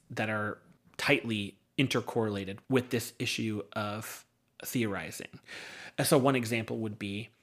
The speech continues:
mixed methods research. There's a nurse researcher who's fairly famous.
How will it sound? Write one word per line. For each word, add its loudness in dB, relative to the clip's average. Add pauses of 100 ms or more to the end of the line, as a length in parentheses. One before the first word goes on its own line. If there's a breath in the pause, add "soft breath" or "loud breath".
(760)
mixed 0
methods 0
research. -6
There's -2
a 0
nurse -4
researcher -2
who's -2
fairly -2
famous. -2